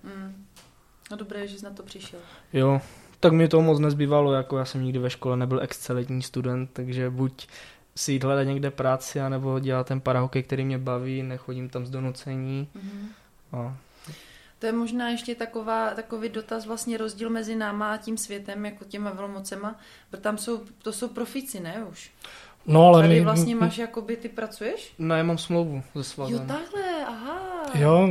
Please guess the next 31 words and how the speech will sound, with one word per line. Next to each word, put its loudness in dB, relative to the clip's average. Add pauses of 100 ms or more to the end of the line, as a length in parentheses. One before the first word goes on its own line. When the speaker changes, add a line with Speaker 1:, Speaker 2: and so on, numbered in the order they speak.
Speaker 3:
my 4
jsme 12
v -2
úzovkách 8
profíci 2
taky. 6
Speaker 1:
Aha, -8 (300)
aha. -12 (540)
Speaker 3:
Nicméně, 12
eh, 6
není 4
to 2
o 4
šesti, 2
sedmi 8
nulách, 10
tak 2
jak 2
by 4
si 6
někdo 10
Speaker 1:
<laughs> 2
Speaker 3:
představoval, 8 (400)
prostě 6 (320)
je 6
tam 6 (540)
zdravý 8
základ, 6
Speaker 1:
Jasně. 2 (180)
Speaker 3:
eh, 4
že 6